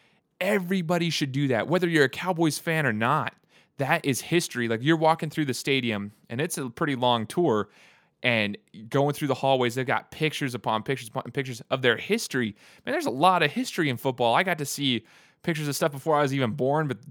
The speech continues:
like, stories that I know because of my uncle, the same uncle that took me to all those Boise State games. He's the same uncle I went to the Dallas Cowboys game with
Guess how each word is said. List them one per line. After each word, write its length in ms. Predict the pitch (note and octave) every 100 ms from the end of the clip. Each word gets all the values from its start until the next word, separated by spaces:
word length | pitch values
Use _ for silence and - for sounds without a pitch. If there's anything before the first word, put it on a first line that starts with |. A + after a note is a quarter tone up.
| G#2+
like, 180 | A#2 G#2
stories 360 | - D3 C#3
that 80 | C3
I 40 | A#2+
know 200 | A#2+ B2+
because 260 | B2 C#3
of 80 | A#2+
my 140 | G#2+ -
uncle, 480 | C3 C#3 D#3 D#3 D#3+ - -
the 80 | -
same 260 | F#3+ F#3
uncle 160 | F3 E3+
that 140 | C3
took 100 | E3
me 80 | D3
to 80 | C#3
all 100 | C3+
those 140 | C#3
Boise 300 | A2 B2+ -
State 260 | B2+ C3+ C3+
games. 340 | D#3 D#3+ D#3 - -
He's 140 | - A#2+
the 60 |
same 280 | G#2+ D#3 D3
uncle 240 | C#3+ C#3 A#2+
I 80 |
went 240 | A#2+ B2+ B2+
to 380 | - A#2+ A2+ G#2+ -
the 240 | A2 G2+
Dallas 320 | A2+ A2+ A2
Cowboys 400 | - C3 B2 G#2
game 240 | - G#2+ G#2
with 220 | G2